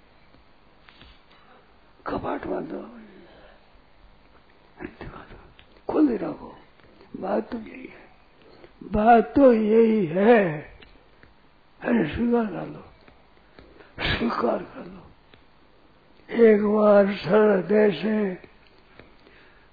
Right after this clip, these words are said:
दृढ़ता पूर्वक स्वीकार कर लो।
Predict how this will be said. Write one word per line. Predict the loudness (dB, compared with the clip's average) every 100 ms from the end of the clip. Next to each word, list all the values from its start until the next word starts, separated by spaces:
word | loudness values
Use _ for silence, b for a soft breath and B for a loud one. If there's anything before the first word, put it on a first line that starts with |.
| _
दृढ़ता | 6 6 6 0 -2
पूर्वक | -2 -2 0 0 -2 -16 -20 _ _ _ _ _ _ _ _ -4
स्वीकार | 0 0 -2 -12 -12
कर | -16
लो। | -20